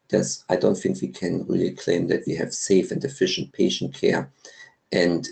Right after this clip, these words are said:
um, that we can a-, advance biomedical research and knowledge. So this is one of the, um, pillars of, um, our decision-making process and our design in the collaboration. Uh, I had recently a discussion with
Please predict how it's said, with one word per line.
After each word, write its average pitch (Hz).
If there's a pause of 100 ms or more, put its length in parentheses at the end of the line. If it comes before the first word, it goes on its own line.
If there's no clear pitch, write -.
(140)
um, 90
that -
we 95
can 92
a-, -
advance 87
biomedical -
research -
and -
knowledge. - (280)
So -
this 98
is 92
one 90
of 92
the, - (120)
um, 139 (460)
pillars 110
of, - (380)
um, - (260)
our 82
decision-making -
process - (100)
and -
our -
design - (480)
in 92
the -
collaboration. - (540)
Uh, 95
I 95
had -
recently 95
a 95
discussion 98
with 92